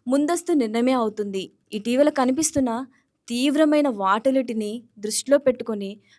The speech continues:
పెట్టుబడిదారులు చాలా జాగ్రత్తగా ఆలోచించాలి. అంటే వెండి రాబోయే రోజుల్లో మరింత ఊగిసలాటకు లోనయ్యే అవకాశం ఉందన్నమాట.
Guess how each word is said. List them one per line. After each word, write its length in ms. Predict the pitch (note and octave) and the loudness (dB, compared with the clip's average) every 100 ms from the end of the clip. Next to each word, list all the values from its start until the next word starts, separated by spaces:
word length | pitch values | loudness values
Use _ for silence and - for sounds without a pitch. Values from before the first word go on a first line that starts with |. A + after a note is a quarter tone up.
| - | 4
పెట్టుబడిదారులు 720 | C#4+ C#4 D#4 E4+ D#4+ C4+ B3 B3+ | 4 4 2 2 2 0 0 -2
చాలా 260 | B3+ A3+ | -2 -6
జాగ్రత్తగా 720 | G#3+ A3 G3+ G#3+ C4 C4 B3+ | -4 0 0 0 -2 -2 -2
ఆలోచించాలి. 840 | C4 G#3 G#3+ A3 G#3 A3 G3+ F#3+ - _ | -2 -2 -2 -4 -8 -8 -6 -8 -12 _
అంటే 360 | G3 G3+ G#3+ D4+ _ _ _ F#3 | -10 -6 -6 -6 _ _ _ -4
వెండి 320 | G3 A3+ C4+ | 0 2 0
రాబోయే 520 | G#3+ F#3 F#3 A#3+ C4 | 0 0 2 2 4
రోజుల్లో 560 | A#3 A3+ A3+ A3 A#3+ C#4 _ - | 4 2 0 -4 -4 -6 _ -12
మరింత 500 | G#3+ G3+ A#3+ D4 D#4 | -4 0 2 2 2
ఊగిసలాటకు 680 | D#4+ B3+ B3 B3+ B3 A#3 A#3 | 0 0 -2 -4 -4 -6 -6
లోనయ్యే 340 | A3+ G#3+ A#3 C4 | -4 -4 -2 -2
అవకాశం 480 | A#3 A3 A#3 B3+ | -4 -4 -4 -2
ఉందన్నమాట. 460 | B3+ A#3+ A#3+ A#3 | -2 -2 -4 -4